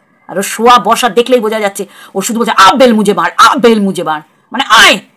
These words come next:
তুই আমাকে নে, আয়, তুই আমায় নে।" শালা এইরমভাবে তোর জন্যে ছোট লোকগিরি করতে হচ্ছে বেবুসে। Legal step তুমিও নাও, সন্দীপ, ঘরে বসে থাকলে কিচ্ছু হবে না। পাড়ার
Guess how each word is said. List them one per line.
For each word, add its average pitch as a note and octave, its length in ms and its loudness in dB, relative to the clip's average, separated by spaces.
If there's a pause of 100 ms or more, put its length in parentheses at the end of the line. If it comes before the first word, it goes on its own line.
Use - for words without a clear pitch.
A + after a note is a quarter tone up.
(140)
তুই A3+ 100 -12
আমাকে F#3+ 240 -6
নে, E3 180 -10
আয়, A#3+ 260 2 (100)
তুই G#3 120 -6
আমায় E3+ 200 -8
নে।" E3 120 -18 (400)
শালা E3 140 -10
এইরমভাবে A3+ 640 -2 (300)
তোর A#3 180 -2
জন্যে B3+ 240 -2
ছোট A3+ 180 -10
লোকগিরি G#3 300 -6
করতে G3 240 -10
হচ্ছে F3 220 -12 (260)
বেবুসে। E3+ 400 -8 (580)
Legal B3 300 2
step C4+ 280 -2
তুমিও C4+ 240 2
নাও, C4 460 2 (200)
সন্দীপ, B3+ 300 -2
ঘরে A3 220 -2
বসে B3+ 200 -2
থাকলে B3+ 180 -2
কিচ্ছু C4+ 300 -4
হবে C4+ 180 4
না। B3+ 280 2 (340)
পাড়ার B3+ 460 4